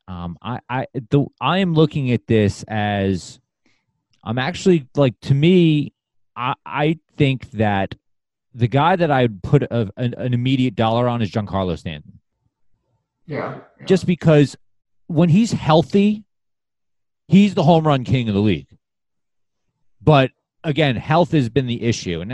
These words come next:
Speaker 1: you could say that I, I could contradict myself with Aaron Judge, but I think that Giancarlo Stanton, if he has a full season in the Yankees uniform, I think he easily leads the league in home runs.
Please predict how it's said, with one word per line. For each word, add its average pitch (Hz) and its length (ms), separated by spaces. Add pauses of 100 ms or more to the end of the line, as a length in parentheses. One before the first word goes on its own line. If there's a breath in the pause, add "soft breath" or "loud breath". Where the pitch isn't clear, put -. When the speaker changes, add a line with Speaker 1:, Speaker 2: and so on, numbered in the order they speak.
Speaker 1:
you 160 80
could - 140
say 175 160
that 143 120
I, 117 220
I 107 180
could 117 140
contradict 127 560
myself 101 400
with 101 80
Aaron 101 260
Judge, 113 360
but 113 80
I 127 80
think 151 320
that 117 240 (800)
Giancarlo 165 960
Stanton, 139 480
if 107 140
he 151 180
has 123 340
a 107 80 (100)
full 123 160
season 117 520 (440)
in 113 100
the 110 40
Yankees 107 400
uniform, 101 400
I 101 120
think 107 180
he 101 80
easily 90 380
leads 85 260
the - 80
league 80 160
in 78 60
home 76 180
runs. - 240